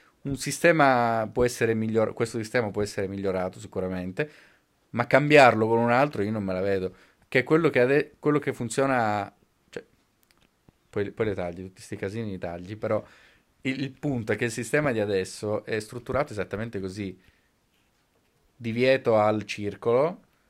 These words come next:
con tutto quello che ne consegue, indagini, sequestri, confische, capiamo dov'è, capiamo chi la prende, capiamo da dove arriva, eh? E chi ci, chi co-, chi comunque riesce ad arrivare ad utilizzarla,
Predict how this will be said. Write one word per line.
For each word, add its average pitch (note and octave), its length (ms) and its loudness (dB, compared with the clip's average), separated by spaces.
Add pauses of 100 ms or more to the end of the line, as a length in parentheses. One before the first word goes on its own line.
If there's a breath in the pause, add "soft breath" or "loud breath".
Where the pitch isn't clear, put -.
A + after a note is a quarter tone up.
(300)
con A#2 540 0
tutto B2 240 -10
quello A#2 200 -2
che A2 80 -4
ne G2+ 100 -6
consegue, F#2+ 720 -6 (760)
indagini, G2 600 -2
sequestri, G2 500 -8
confische, F#2+ 500 -12
capiamo G2 400 -6
dov'è, F#2 340 -2
capiamo G2 380 -8
chi G#2+ 120 -12
la G2 120 -6
prende, F#2+ 400 -8
capiamo G2 340 -6
da G2 100 -2
dove F#2+ 180 -2
arriva, G2 600 -2
eh? A3+ 80 -6 (880 soft breath)
E G#3+ 380 4 (380)
chi G#3 280 -2
ci, - 400 -6
chi A#3 200 -2
co-, F#3+ 260 4 (140)
chi A#3+ 140 -2
comunque F#3 680 2
riesce D3+ 320 6
ad A#2+ 80 4
arrivare B2+ 360 6
ad A2+ 60 0
utilizzarla, E3 960 2